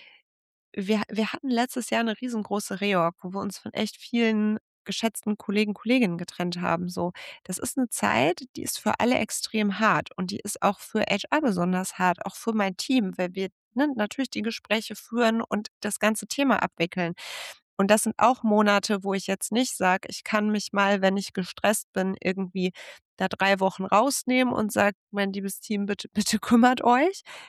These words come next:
Nichtsdestotrotz ist auch keiner Person geholfen, wenn ich oder Führungskräfte aus meinem Team oder die Agile Business Partner oder in Summe unser C-Level, wie so aufgescheuchte Hühner durch die Gegend laufen und permanent schlecht gelaunt sind und irgendwie Panik verbreiten. Ich finde,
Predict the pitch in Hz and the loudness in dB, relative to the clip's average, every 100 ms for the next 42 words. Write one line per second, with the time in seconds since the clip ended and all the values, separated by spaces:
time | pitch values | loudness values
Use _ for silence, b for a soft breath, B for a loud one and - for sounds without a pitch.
0 | B 208 240 - 247 - - 190 233 - | B 0 0 0 -4 -4 0 4 4 2
1 | - _ _ _ _ _ _ _ _ _ | -14 _ _ _ _ _ _ _ _ _
2 | _ - - - 220 - - 254 262 262 | _ -12 -4 2 2 0 -2 2 4 2
3 | - 226 208 214 226 208 185 202 220 240 | 2 2 2 2 2 0 2 4 4 2
4 | 285 262 196 - - 262 - - 214 208 | 0 0 0 -2 0 0 0 -4 -4 -4
5 | - 226 220 208 - 214 - - - - | -4 -2 -2 -2 -2 -2 0 -2 -2 -2
6 | 208 202 202 - 202 202 208 214 214 208 | 0 0 -2 -6 -4 -2 0 4 4 4
7 | 220 208 247 226 202 - 202 - - 202 | 2 2 4 0 0 -4 -4 -6 -2 0
8 | - 208 - 240 233 220 214 254 311 - | 2 0 2 6 6 6 6 4 6 4
9 | 202 196 202 - 202 202 196 214 254 226 | 4 2 0 -2 0 4 4 2 -2 -2
10 | 233 - 220 240 247 - 233 220 226 208 | -2 2 2 2 -2 0 2 2 -2 -2
11 | 202 208 202 - 208 190 240 285 233 185 | 2 2 2 -4 -6 0 0 0 2 4
12 | 170 - 196 185 208 208 214 202 190 - | 4 2 -4 0 2 4 6 4 2 0
13 | 214 208 - 196 190 240 254 - 170 175 | 0 0 -2 0 4 4 2 0 0 2
14 | 226 349 - 185 190 196 - 196 202 202 | 2 0 -2 0 0 -2 0 0 0 -4
15 | - 262 277 220 - 170 165 165 156 - | -4 0 2 0 -2 -4 0 2 2 0
16 | 170 - - 214 214 | -8 -10 -6 0 2